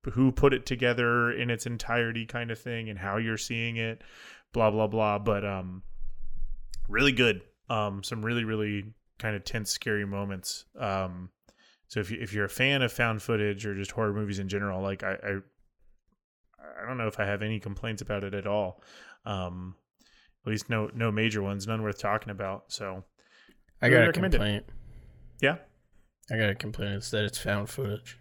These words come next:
Speaker 1: Yeah, I
Speaker 2: They're
Speaker 1: know. I
Speaker 2: never
Speaker 1: don't like
Speaker 2: good.
Speaker 1: them.
Speaker 2: It, always at some point,
Speaker 1: I
Speaker 2: they have to be
Speaker 1: Cool.
Speaker 2: like, "Oh, wait, let me pick up the camera." <laughs> Like, God damn.
Speaker 1: <laughs> Yeah, I mean, that's just kinda, like, a thing. But, like, I would say, like, Incantation's, like, really good. Um,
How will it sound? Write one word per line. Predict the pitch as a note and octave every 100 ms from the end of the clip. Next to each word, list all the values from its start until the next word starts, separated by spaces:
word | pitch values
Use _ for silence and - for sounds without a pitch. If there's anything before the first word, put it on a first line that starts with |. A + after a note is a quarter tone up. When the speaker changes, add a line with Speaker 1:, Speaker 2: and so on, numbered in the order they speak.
| -
Speaker 1:
Yeah, | A2+ G#2 G2+
I |
Speaker 2:
They're | G2+
Speaker 1:
know. | A2
I | D3+
Speaker 2:
never | E3+
Speaker 1:
don't | B2+
like |
Speaker 2:
good. | A#2+ A#2 G2+
Speaker 1:
them. | G2 - - - - -
Speaker 2:
It, | A#2 -
always | D3+ F#3 F#3+ C3+
at | B2
some | - B2
point, | A2+ A2 A2 G2+ - - - - - -
Speaker 1:
I | C3 D3+
Speaker 2:
they | C3 A#2+
have | C3+ C#3+ -
to | C#3
be | C3
Speaker 1:
Cool. | C3
Speaker 2:
like, | B2 A2+ - -
"Oh, | D3 D3
wait, | C3+ D3 C3+
let | B2+ C#3
me | B2+
pick | D3 C3+
up | C3
the | G#2 A#2
camera." | B2+ B2+ A2+ G2+
<laughs> | - - - - - - - - - - -
Like, | - -
God | D#3
damn. | F#3 D#3 B2 A#2+ C3 D#3+ C#3+
Speaker 1:
<laughs> |
Yeah, | E3 F#3+ F3+ F3
I | F3
mean, | F3+
that's | E3+ E3+
just | F3 -
kinda, | D#3+ C#3+
like, | B2+
a | A2
thing. | - B2 A2+ A2 - - - -
But, | D#3+
like, | D3+ C3+ - - -
I | D3+
would | D#3+
say, | -
like, | C3 A#2
Incantation's, | D#3 D#3 F3 D3 D3+ D3+ C#3+
like, | C3+
really | C#3 C#3 C3+
good. | C3+ C3+ C3 C3 C3 -
Um, | A2+ G#2 G2+ G2 G2